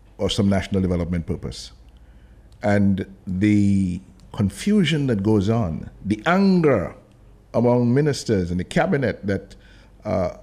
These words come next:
a member of the opposition would have the temerity, the gall to, to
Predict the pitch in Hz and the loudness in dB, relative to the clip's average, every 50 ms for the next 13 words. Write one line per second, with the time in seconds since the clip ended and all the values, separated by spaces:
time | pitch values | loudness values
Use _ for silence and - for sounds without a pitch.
0 | - - - 104 92 101 123 156 165 165 160 156 156 147 143 123 - - 120 - | -14 -8 -4 -2 0 2 2 2 2 2 2 2 2 2 0 -2 -2 -4 -6 -2
1 | 135 127 - - 113 104 135 156 151 - 117 95 82 67 57 - - - - - | -2 -4 -2 0 0 0 0 0 0 0 0 -2 -2 -4 -8 -10 -14 -20 -20 -20
2 | - - - - - - 117 110 113 139 139 131 127 120 - - - 117 120 151 | -20 -20 -20 -10 -2 0 0 2 2 2 0 0 0 -2 -2 -2 -2 0 0 2
3 | 165 175 165 151 160 - - 110 82 67 - - - - - - - - - - | 2 2 2 0 -2 -2 -4 -4 -4 -4 -8 -16 -20 -20 -20 -20 -20 -20 -20 -20
4 | - - - - - - - 85 90 107 92 90 87 127 160 180 170 147 120 90 | -20 -20 -20 -20 -18 -14 -10 -6 -2 -2 -2 -2 0 2 2 2 4 2 2 0
5 | 69 53 - - - - - - 139 123 110 101 - - - - - 117 107 98 | 0 -4 -8 -14 -20 -16 -8 -2 0 0 0 0 -2 -6 -10 -8 -6 -4 -4 -4